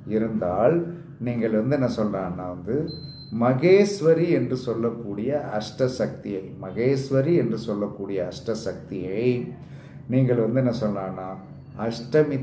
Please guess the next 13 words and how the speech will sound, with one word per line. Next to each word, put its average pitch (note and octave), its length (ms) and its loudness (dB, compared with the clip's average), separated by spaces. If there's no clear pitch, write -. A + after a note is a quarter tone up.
திதியிலும் G2 580 -4
அமாவாசை C3 720 4
திதியிலும் G2+ 560 -4
நீங்கள் A2+ 320 2
வந்து A#2 180 0
என்ன G#2+ 200 2
சொல்றாருன்னா, F#2 540 -2
வந்து F#2 220 -4
தீபமேற்றி B2 760 0
விளக்கு C#3 400 2
போட்டு A2 360 -4
விட்டு G2 320 -8
வந்தீர்கள், F#2+ 580 -4